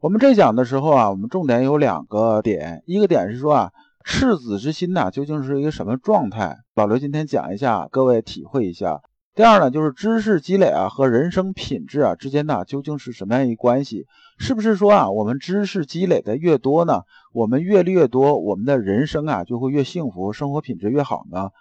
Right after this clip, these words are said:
是不是这样的关系呢？且听老刘徐徐道来。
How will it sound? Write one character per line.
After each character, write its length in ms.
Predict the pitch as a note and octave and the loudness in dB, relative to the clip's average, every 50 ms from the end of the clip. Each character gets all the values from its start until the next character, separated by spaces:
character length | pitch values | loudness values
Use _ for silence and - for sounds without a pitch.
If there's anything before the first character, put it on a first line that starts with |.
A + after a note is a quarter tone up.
| _ _ | _ _
是 160 | - - - | -12 -8 -6
不 60 | D3 D3 | -4 -4
是 60 | C3+ | -2
这 100 | C3 D#3 | 0 2
样 160 | D3 C3 C3 | 2 2 0
的 60 | G#2+ | -2
关 260 | F2 - A#2+ B2 C3+ | 0 0 2 2 2
系 100 | C3+ - | 0 -4
呢？ 200 | B2 G2+ F2+ F2+ - _ _ _ _ _ _ _ _ _ _ _ | -6 -6 -6 -8 -10 _ _ _ _ _ _ _ _ _ _ _
且 160 | - - - G3+ | -8 -2 -2 0
听 300 | D#3 F#3 F3+ F3+ F#3+ - _ _ | 0 0 -4 -4 -8 -12 _ _
老 200 | - B2 A#2 A2 | -4 -2 -2 0
刘 260 | G#2 G#2 A#2+ C#3+ D3 | 0 -2 -4 -4 -6
徐 280 | C#3+ - - A#2 B2 D3 | -8 -10 -14 -14 -14 -14
徐 220 | C#3+ - A2 A2+ | -12 -12 -12 -8
道 200 | - C#3+ B2+ G2+ | -4 -4 -4 -4
来。 260 | F2 D#2+ E2+ F#2 F#2 | -4 -6 -10 -12 -14